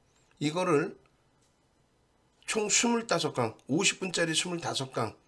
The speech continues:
윤정두가 직접 교재 만들고 윤정두가 직접 강의한 스물다섯 강의 동영상 전략. 이걸 무료로 받아가시고, 응?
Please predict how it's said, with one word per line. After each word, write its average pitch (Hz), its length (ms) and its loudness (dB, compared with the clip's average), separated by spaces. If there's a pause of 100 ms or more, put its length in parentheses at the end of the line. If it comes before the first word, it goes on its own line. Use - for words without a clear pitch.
(220)
윤정두가 156 480 0
직접 - 680 0 (880)
교재 156 240 2
만들고 143 520 0
윤정두가 143 440 0
직접 147 480 0 (540)
강의한 139 600 2
스물다섯 131 640 -4
강의 120 260 -4
동영상 139 560 -2
전략. 107 460 -4 (800)
이걸 143 300 4
무료로 123 400 2
받아가시고, 101 720 -6 (580)
응? 131 120 -8